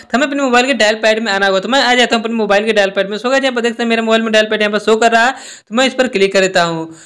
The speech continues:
सेफ्टी के लिए नंबर को मैंने ब्लर किया, ब्लर करने के बाद यहाँ पर आपको टू डॉट का ऑप्शन मिलता है, यहाँ पर देख सकते हैं यहाँ पर, तो हमें इस पर ही क्लिक कर देना होगा। तो मैं इस पर क्लिक कर देता हूँ।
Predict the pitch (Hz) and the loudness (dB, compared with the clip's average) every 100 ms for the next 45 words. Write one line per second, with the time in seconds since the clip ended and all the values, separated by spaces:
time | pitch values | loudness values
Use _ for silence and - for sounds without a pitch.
0 | _ - 190 269 269 285 269 254 254 240 | _ -4 -2 -2 0 -2 0 0 0 0
1 | 233 190 180 240 254 262 254 208 254 254 | -2 0 0 0 0 0 0 -2 -6 -4
2 | 262 262 254 262 269 262 247 247 233 240 | -4 0 0 2 0 0 -2 0 2 2
3 | 233 226 226 214 226 233 233 202 208 208 | 0 -2 -2 -2 0 0 0 0 0 -2
4 | 220 214 196 269 - - - - 240 277 | -2 0 2 0 -2 -16 -18 -8 -4 -2
5 | 269 254 247 220 220 202 202 196 196 254 | 0 0 2 0 2 2 2 0 0 0
6 | 254 233 196 202 202 190 185 180 175 | -2 -6 -4 -2 0 0 2 0 -4